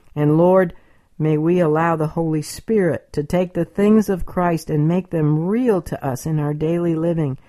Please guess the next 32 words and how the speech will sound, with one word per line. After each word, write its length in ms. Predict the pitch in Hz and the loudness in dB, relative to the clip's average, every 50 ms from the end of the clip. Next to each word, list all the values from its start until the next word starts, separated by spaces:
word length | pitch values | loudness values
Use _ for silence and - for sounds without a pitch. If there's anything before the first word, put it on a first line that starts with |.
| - - - - - - | -20 -20 -20 -20 -4 0
May 180 | 180 190 190 | 4 4 6
the 180 | 185 196 196 202 | 6 6 6 6
important 500 | 196 190 - - 320 381 440 285 320 - | 6 4 4 2 2 2 4 2 2 0
question 500 | - - 302 302 311 302 - 277 247 220 | 4 8 8 8 8 6 4 6 6 8
of 120 | 202 180 | 8 8
our 220 | 208 247 339 392 339 | 8 8 8 6 4
hearts 500 | - - 202 180 175 - - - - - - - - - - | 4 6 6 6 6 6 2 -4 -10 -14 -18 -20 -20 -6 2
not 280 | 214 233 277 320 - 269 | 4 6 6 6 6 4
be, 160 | 240 220 185 | 2 2 4
"Who 240 | 165 202 262 311 320 | 6 6 6 8 6
is 120 | 277 190 | 6 4
the 200 | 165 170 165 170 | 4 2 4 4
Antichrist 680 | 196 262 311 294 226 185 - - 170 156 143 143 - - | 6 6 6 6 6 4 2 2 2 2 2 0 -2 -2
gonna 240 | 170 156 151 147 | 0 2 2 2
be?" 380 | 143 147 151 160 170 208 226 - _ _ _ _ _ - | 2 2 2 2 2 0 0 -6 _ _ _ _ _ -4
but 160 | - 196 160 185 | -2 -2 2 4
may 180 | 190 208 220 | 6 6 6
that 220 | 196 208 196 170 175 | 6 6 2 2 4
vital 380 | 175 220 247 285 294 285 233 | 4 4 6 6 4 2 0
question 500 | - - 226 240 247 240 - 226 196 175 | 0 2 4 4 4 2 2 0 2 2
for 200 | 170 175 - - | 2 0 0 4
us 240 | 220 254 294 - - | 4 4 4 2 0
to 120 | - - - | -4 -2 2
answer 400 | 202 220 254 277 - - 220 180 | 4 4 4 2 2 0 -2 -2
correctly 460 | - - 196 226 262 262 - 233 208 | 0 0 2 2 2 4 4 2 4
be 160 | 175 185 185 | 4 4 2
the 100 | 175 180 | 4 4
one 240 | 180 196 214 233 226 | 4 4 6 6 6
the 100 | 208 185 | 4 4
Lord 360 | 175 170 196 220 247 254 233 | 2 6 6 6 6 6 4
himself 500 | 226 240 226 - - 311 349 381 370 - - | 2 2 0 0 0 0 2 2 0 0 0
asked, 420 | 190 170 147 131 120 - - - | 2 2 2 2 -2 -4 -10 -16